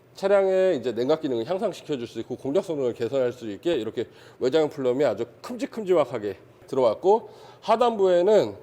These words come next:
하이글로시로 들어왔습니다. 이렇게 하이글로시로 들어오면 사실 만약에 외장 색상이 검은색이다 그러면은 잘 티가 안 나거든요. 근데 이제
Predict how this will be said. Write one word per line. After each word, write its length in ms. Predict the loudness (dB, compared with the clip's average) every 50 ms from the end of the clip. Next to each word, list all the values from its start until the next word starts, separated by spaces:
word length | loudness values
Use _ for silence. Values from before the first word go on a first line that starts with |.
| -14 -4
하이글로시로 580 | 0 0 2 4 4 2 2 0 -2 -8 -8
들어왔습니다. 540 | -6 -4 -4 -4 -4 -6 -10 -10 -8 -10 -10 -12 -16 -20 -20 -10 -6
이렇게 180 | -4 -2 -2 0
하이글로시로 800 | 4 4 4 4 4 2 -2 -4 -4 -4 -4 -4 -2 -4 -2
들어오면 400 | 0 2 4 4 4 4 0 -2 -4 -8 -20 -20 -20 -18 -6
사실 320 | -2 -2 0 2 2 2
만약에 320 | 2 4 4 4 4 4
외장 240 | 4 4 4 4 2
색상이 300 | 0 0 0 0 0 0 0
검은색이다 560 | 0 0 2 2 2 0 0 -2 0 0 2
그러면은 400 | 2 2 2 2 0 0 0 -2
잘 220 | -2 -2 -4 -4 -4
티가 240 | -6 -4 -2 -2
안 100 | -2 -2
나거든요. 420 | -2 -2 -2 -2 -2 -2 -2 -2 -2
근데 200 | -2 -2 -4 -6 -8
이제 200 | -6 -8 -8